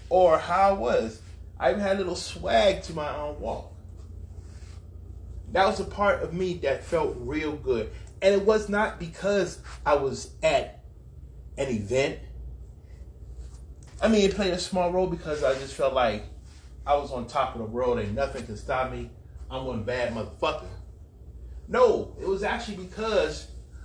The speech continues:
of everything that I've done this past week. And I lost, kinda lost sight of that because at one point I was, like, blah and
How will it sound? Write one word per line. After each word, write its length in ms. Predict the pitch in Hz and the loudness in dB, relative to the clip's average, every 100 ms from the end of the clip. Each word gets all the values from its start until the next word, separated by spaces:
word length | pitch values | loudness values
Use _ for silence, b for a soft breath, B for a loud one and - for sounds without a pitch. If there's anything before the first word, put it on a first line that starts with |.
| - | -8
of 140 | 147 185 | -2 2
everything 440 | 226 214 214 170 | 2 2 0 0
that 220 | 160 - | -2 -2
I've 320 | 127 135 117 113 - - - - - - | 0 0 0 -4 -10 -12 -16 -18 -20 -6
done 400 | 127 143 139 139 135 - - - - - | -2 0 -2 -6 -12 -14 -16 -18 -18 -14
this 180 | 113 113 | -12 -10
past 380 | - 127 110 - - | -6 -4 -4 -6 -14
week. 140 | 92 - - - - - - | -16 -14 -12 -12 -12 -12 -2
And 100 | 160 | 2
I 80 | 165 | 4
lost, 360 | 180 180 180 | 6 4 2
kinda 200 | - 170 | -2 0
lost 260 | 156 135 131 | 2 2 0
sight 200 | 143 120 | -2 -2
of 60 | 101 | -4
that 180 | - | -8
because 200 | - 135 | -10 -8
at 100 | 131 131 | -6 -4
one 200 | 160 156 | -4 -4
point 160 | 139 | -4
I 100 | 127 | -2
was, 140 | 123 113 | -4 -4
like, 240 | 107 - - b b b b - | -6 -8 -14 b b b b -10
blah 480 | 110 120 117 117 110 | -2 0 0 0 -2
and 200 | 104 | -4